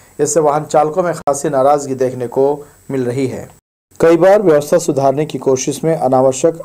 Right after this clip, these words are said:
अव्यवस्था पैदा कर दी जाती है। कुछ ऐसा ही हुआ है बिलासपुर रेलवे स्टेशन में, जहां पार्किंग व्यवस्था सुधारने के लिए दिए गए सख्ती के निर्देश के बाद अब परेशानी खड़ी कर दी जा रही है।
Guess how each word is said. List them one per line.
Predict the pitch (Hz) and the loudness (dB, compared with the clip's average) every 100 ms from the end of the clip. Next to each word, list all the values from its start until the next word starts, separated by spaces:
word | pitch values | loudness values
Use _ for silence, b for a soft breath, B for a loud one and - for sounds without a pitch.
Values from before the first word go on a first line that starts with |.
| 139 | 0
अव्यवस्था | 147 147 123 - 156 | 2 2 2 0 -2
पैदा | 143 117 135 | 0 0 0
कर | 131 110 | -2 -6
दी | 113 | -4
जाती | 120 110 143 | -4 -2 -2
है। | 107 95 - _ b b b b | -4 -8 -16 _ b b b b
कुछ | 151 151 | -2 0
ऐसा | - 143 180 | 2 2 2
ही | 160 160 | 2 2
हुआ | 151 165 | 2 2
है | 165 165 | 2 0
बिलासपुर | 127 131 131 - 131 | 2 0 0 -2 0
रेलवे | 123 131 127 | 0 0 0
स्टेशन | 131 117 143 151 | -4 -2 -2 0
में, | 156 127 | -2 0
जहां | 135 139 113 - b b b - | 0 0 -4 -8 b b b 2
पार्किंग | 143 143 185 175 | 2 2 0 2
व्यवस्था | 143 135 160 | 2 2 -2
सुधारने | 151 127 120 127 147 | -2 -4 -4 -2 -4
के | 147 | -2
लिए | 143 | -2
दिए | 113 123 143 | -2 0 2
गए | 143 143 | 2 0
सख्ती | - 127 - 170 | -2 -8 -4 -4
के | 143 | -2
निर्देश | 127 110 131 127 | -2 0 0 0
के | - | -4
बाद | 117 131 151 151 B B B - | 2 4 2 0 B B B 0
अब | 139 135 135 | 0 0 0
परेशानी | 131 127 139 139 131 | 0 0 -2 0 -4
खड़ी | - 147 | -2 -2
कर | 139 120 | 0 -2
दी | 117 | -2
जा | 117 107 | -2 -2
रही | - 139 | -2 -4
है। | 107 | -4